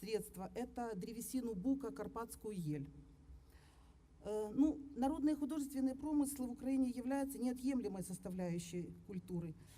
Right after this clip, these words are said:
Они вобрали все черты нашей национальной культуры. Из поколения в поколение передаются тайны технического, технологического мастерства, совершенствуются приемы обработки природных материалов.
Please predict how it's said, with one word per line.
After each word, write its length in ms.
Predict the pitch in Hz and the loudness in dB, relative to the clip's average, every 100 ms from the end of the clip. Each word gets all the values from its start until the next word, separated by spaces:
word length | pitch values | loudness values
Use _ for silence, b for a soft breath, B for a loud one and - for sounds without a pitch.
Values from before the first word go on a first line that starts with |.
| B B | B B
Они 240 | 214 311 | 4 4
вобрали 540 | 277 262 277 294 269 247 190 | 4 2 2 4 2 0 -4
все 220 | - 285 | 0 0
черты 500 | 285 269 - 294 147 | 2 -2 2 4 4
нашей 580 | 220 247 262 226 220 208 | 4 4 2 2 0 0
национальной 680 | 214 226 254 240 226 190 180 | -4 -2 0 2 2 2 0
культуры. 540 | 185 185 - 170 156 147 - B B | -2 -8 -4 -2 -2 -6 -8 B B
Из 100 | 214 | -8
поколения 460 | - 277 311 311 294 | -6 -2 0 2 6
в 60 | |
поколение 540 | 277 - 269 254 226 208 | 10 10 10 2 0 -4
передаются 840 | - 220 247 240 269 - 233 208 | -6 -4 -2 0 -2 -4 -6 -4
тайны 300 | - 262 262 | 0 2 4
технического, 680 | 233 - - 247 - - 208 | 2 0 0 0 -2 -6 -4
технологического 840 | 202 185 202 208 240 247 196 208 | -4 -4 -4 -2 -2 -2 -6 -6
мастерства, 600 | 196 202 - 190 - 190 185 B B B | -6 -6 -8 -10 -6 -6 -6 B B B
совершенствуются 720 | 254 240 311 311 - 247 254 | -2 0 0 0 -2 -4 -4
приемы 420 | - 240 285 254 | -4 2 6 6
обработки 460 | - 214 226 269 208 | 4 -2 -2 -4 -4
природных 480 | - 214 233 214 208 | -2 -2 -2 -6 -8
материалов. 560 | 202 202 170 156 143 | -8 -6 -2 -2 -2